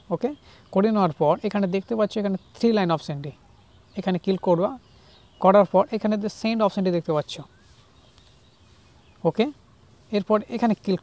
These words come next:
করবা। করার পরে send হয়ে থাকলে, অর্থাৎ send হয়ে গেলে এখানে স্পষ্ট শো করবে, অর্থাৎ এটাতে আমার কোনো পাঠানোর নেই, আমাকে Gmail change করতে হবে। Okay,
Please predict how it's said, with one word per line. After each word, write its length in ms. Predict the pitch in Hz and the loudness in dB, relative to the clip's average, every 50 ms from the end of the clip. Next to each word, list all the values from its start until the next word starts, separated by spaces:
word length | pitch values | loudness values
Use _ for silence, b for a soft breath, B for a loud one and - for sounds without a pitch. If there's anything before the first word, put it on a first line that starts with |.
| - - | 0 0
করবা। 220 | 175 160 160 185 262 233 - - - _ - _ - - - - - - - _ - - _ - - - - - | 2 2 2 0 -2 -6 -14 -20 -20 _ -20 _ -20 -20 -20 -20 -20 -20 -20 _ -20 -20 _ -20 -20 -20 -4 0
করার 200 | - 185 196 208 190 | 2 2 2 2 2
পরে 120 | 220 196 185 - - | 2 0 0 -2 -2
send 220 | - 196 196 202 208 208 - - - - - - | -2 0 0 0 -2 -6 -10 -18 -20 -20 -18 -4
হয়ে 180 | - 170 185 202 185 - | 0 2 2 2 2 0
থাকলে, 300 | 185 170 - 175 165 147 151 165 | -2 -2 0 0 -2 -2 -2 -2
অর্থাৎ 200 | 165 - 202 180 - | -2 -2 -6 -6 -6
send 140 | 202 196 190 185 180 | -6 -6 -4 -4 -2
হয়ে 140 | 180 180 175 180 | -2 -2 -2 -2
গেলে 140 | 196 247 285 - b b b b b b b b b b b - - - - - - - - - | -4 -6 -8 -12 b b b b b b b b b b b -20 -20 -20 -20 -20 -20 -10 -8 -2
এখানে 180 | - 196 185 185 185 165 | 0 2 2 2 0 0
স্পষ্ট 220 | - 196 196 - - 180 - | 0 -2 -2 -2 -2 -6 -2
শো 80 | - 175 151 - | -2 -2 0 2
করবে, 160 | 165 147 151 165 180 | 0 2 2 2 0
অর্থাৎ 220 | - - 214 208 - - | 0 0 -2 -4 -4 -4
এটাতে 180 | 180 190 175 185 180 | -6 -2 -2 0 0
আমার 120 | 180 175 165 - | 0 -2 -2 -2
কোনো 120 | 180 180 175 170 - | -2 -2 -2 -2 0
পাঠানোর 380 | 170 160 - 180 175 175 175 170 165 165 | 0 0 0 0 -2 -2 -2 -2 -2 -2
নেই, 120 | 185 262 285 277 - - - - - _ _ - _ _ - - - - - - 180 | -4 -4 -6 -12 -18 -20 -20 -20 -20 _ _ -20 _ _ -20 -20 -20 -20 -12 -8 -6
আমাকে 240 | 165 170 160 - 175 156 143 | -4 -4 -4 -4 -6 -4 0
Gmail 220 | 185 185 185 180 156 | 0 2 2 0 0
change 140 | - 175 165 - 180 | -2 -4 -2 -2 -4
করতে 160 | 165 - 170 165 | -2 0 0 0
হবে। 160 | 165 170 196 277 277 - - - - 180 | 2 0 0 -4 -6 -12 -16 -6 -4 -4
Okay, 140 | 165 - | -2 -2